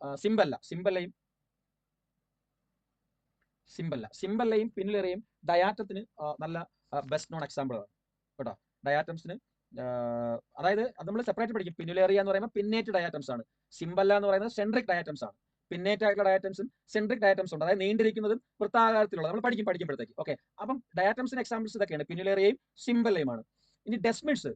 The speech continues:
ഡെസ്മിഡ്സിന് എക്സാമ്പിൾ, ആ, ചോദിച്ചു കഴിഞ്ഞാൽ, ആ, ഡെസ്മിഡ്സിന്റെ എക്സാമ്പിൾ മറ്റേ കോസ്മാറിയം, കോസ്മാറിയം എന്ന് പറയുന്ന ഒരു സ്പീഷീസിനെ പറ്റി പഠിച്ചാൽ മതി. കോസ്മാറിയം, കോസ്മാറിയം.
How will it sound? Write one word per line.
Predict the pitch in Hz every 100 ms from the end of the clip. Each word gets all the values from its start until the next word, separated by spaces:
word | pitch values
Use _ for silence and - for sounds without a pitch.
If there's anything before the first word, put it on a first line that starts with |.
| _ _ 170
ഡെസ്മിഡ്സിന് | 208 196 285 269 269
എക്സാമ്പിൾ, | - 233 220 214 - 185
ആ, | 175 165 156 151
ചോദിച്ചു | 151 185 196
കഴിഞ്ഞാൽ, | 175 175 233 _ _ _ 240
ആ, | 143 139 131 131
ഡെസ്മിഡ്സിന്റെ | 143 - 240 254 208
എക്സാമ്പിൾ | - 185 180 214 -
മറ്റേ | 156 143
കോസ്മാറിയം, | 139 196 220 185 131 -
കോസ്മാറിയം | 180 208 202 196
എന്ന് | 175
പറയുന്ന | 165 175 _ _ _
ഒരു | - 165
സ്പീഷീസിനെ | 165 151 143
പറ്റി | 143 135
പഠിച്ചാൽ | 120 113
മതി. | 107 _ _ _ _ _ _ _ _ _ _ _ _ _
കോസ്മാറിയം, | - 214 202 - 110 _ _ _ _ _ _ _ _ _ _ _ _ _ _ _ _ _ _ _ _ _ _ _ _ _ _ _ _ _ _ _ _ _ _ _ _ _ _ _ _ _ _ _ _
കോസ്മാറിയം. | 214 220 175 143 117